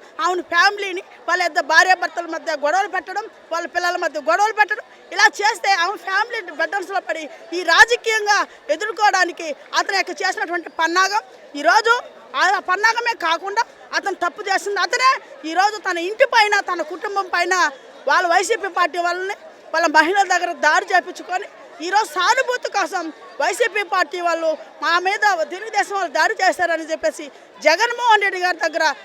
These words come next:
సానుభూతి పొంది రాబోయే రోజుల్లో ఆయన ఏదో పదవులు పొందాలనే ఉద్దేశంతో ఈరోజు ఇది ఒక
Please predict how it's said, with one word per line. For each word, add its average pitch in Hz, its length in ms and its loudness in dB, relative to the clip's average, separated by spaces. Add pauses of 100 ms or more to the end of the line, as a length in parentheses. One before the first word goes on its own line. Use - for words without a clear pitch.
(180)
సానుభూతి 427 580 -2
పొంది 349 240 -6 (340)
రాబోయే 466 500 4
రోజుల్లో 381 400 4 (300)
ఆయన 349 240 4
ఏదో 277 100 -2 (140)
పదవులు 403 420 2
పొందాలనే 359 400 -2 (100)
ఉద్దేశంతో 392 540 0 (380)
ఈరోజు 381 380 2
ఇది 349 140 -2
ఒక 302 100 0